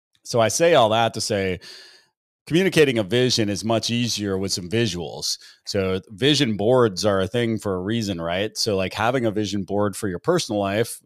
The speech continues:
uh, a lot of people familiar with it. I've got one. It's awesome. Love it. I don't update it enough for sure, but I,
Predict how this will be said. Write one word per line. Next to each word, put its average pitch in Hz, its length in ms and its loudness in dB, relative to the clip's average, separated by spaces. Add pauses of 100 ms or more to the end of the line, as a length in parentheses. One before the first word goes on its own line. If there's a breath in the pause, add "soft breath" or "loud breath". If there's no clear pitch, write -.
uh, 95 160 -4
a 98 140 -6 (100)
lot 104 160 0
of 95 60 -4
people 101 200 -4
familiar 98 380 0
with 120 100 6
it. 135 200 6
I've 92 180 -6
got 98 240 2
one. 123 420 0
It's - 160 -14
awesome. 107 520 0 (360 loud breath)
Love 104 200 2
it. 110 180 2 (100)
I 92 60 -12
don't 113 220 2
update 101 320 0
it 92 120 -4
enough 90 320 -4
for 95 100 -8
sure, 101 360 0
but 92 140 -4
I, 90 140 -2